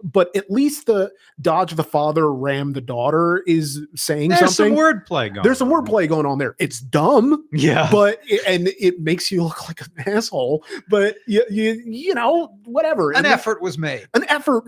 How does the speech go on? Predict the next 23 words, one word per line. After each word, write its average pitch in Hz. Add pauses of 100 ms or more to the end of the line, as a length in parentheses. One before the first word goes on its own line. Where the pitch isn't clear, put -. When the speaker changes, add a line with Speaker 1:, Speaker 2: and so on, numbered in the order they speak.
(140)
Speaker 1:
an 277
attempt, 247 (200)
indeed. 190
Speaker 2:
Yeah. 127 (340)
Speaker 1:
But 208
at 226
the 262
end 330
of 262
the 208
day, 185
it's 139
like, 170 (440)
what 226
are, 247
what 185
are 262
you, 226 (600)
outside 294
of 269
the 262
concept 226 (100)
of 170